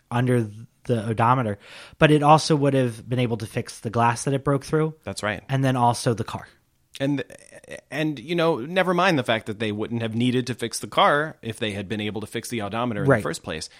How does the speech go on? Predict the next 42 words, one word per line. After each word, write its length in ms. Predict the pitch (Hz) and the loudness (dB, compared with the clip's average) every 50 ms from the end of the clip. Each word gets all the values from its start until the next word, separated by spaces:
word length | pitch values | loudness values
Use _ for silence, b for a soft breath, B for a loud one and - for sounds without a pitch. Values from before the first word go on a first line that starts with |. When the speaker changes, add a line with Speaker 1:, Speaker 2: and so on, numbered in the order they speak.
| b b b b | b b b b
Speaker 2:
They 100 | - 220 | -8 -8
could 140 | - - 214 143 | -4 -4 -4 -4
have 80 | 107 | -2
taken 240 | - 123 104 117 107 | -4 -4 -4 -2 -4
that 140 | 110 95 - | -4 -6 -6
car 180 | - 110 107 | -4 -6 -4
down 300 | 104 110 107 104 104 101 | -4 -4 -6 -6 -6 -6
to 120 | - 110 95 | -8 -8 -8
spare 240 | - - 107 104 95 | -6 -4 -6 -6 -6
parts 480 | - - 113 90 80 - - - - _ _ _ _ _ _ _ - | -4 -2 -2 -2 -2 -4 -6 -8 -8 _ _ _ _ _ _ _ -12
and 160 | 107 98 92 | -10 -6 -4
rebuilt 340 | 104 104 95 107 101 - - | -4 -4 -4 -4 -6 -6 -8
it 60 | 98 | -10
from 180 | - - 85 82 | -10 -10 -10 -10
scratch 500 | - - 92 80 73 - - - - - _ _ _ _ _ | -8 -8 -8 -10 -10 -10 -12 -12 -14 -16 _ _ _ _ _
with 160 | 110 107 - | -8 -8 -8
one 400 | 92 92 90 90 85 85 87 87 - _ _ - | -8 -8 -8 -6 -6 -8 -8 -12 -16 _ _ -12
simple 420 | - 101 87 85 87 85 - - _ _ _ | -10 -10 -8 -10 -10 -12 -14 -18 _ _ _
tool. 340 | - 90 73 67 69 - _ _ _ _ _ B B B B B B B | -12 -12 -12 -12 -14 -18 _ _ _ _ _ B B B B B B B
Speaker 1:
And 100 | 135 147 | 0 0
if 100 | 127 123 | 2 2
you 60 | 143 | 4
go 160 | 131 147 147 | 6 6 8
onto 280 | 151 147 143 139 - 151 | 8 6 4 2 2 4
our 120 | 147 139 | 4 6
website 420 | 135 135 131 123 - - 143 135 127 | 6 4 4 2 0 -2 0 0 0
at 100 | 113 110 | 0 0
we 120 | 123 127 | 0 0
have 160 | 123 120 110 - | 0 0 0 0
to 60 | 131 | 0
ask 220 | 120 117 107 - | 0 0 -2 -4
dot 180 | - 120 117 - | -4 -4 -4 0
com, 220 | - 127 120 123 | 0 0 0 2
you'll 100 | 123 120 | 0 0
be 100 | 113 127 | 2 2
able 140 | 123 120 127 | 0 0 0
to 80 | 113 110 | -2 -4
see 220 | - - - 139 | -6 -2 0 0
a 60 | 131 117 | 0 2
video 320 | 110 135 135 135 135 131 | 2 4 6 6 4 4
of 260 | - 131 135 127 113 113 | 4 2 2 0 2 4
me 380 | 143 170 170 139 113 101 98 | 6 6 6 6 4 2 -2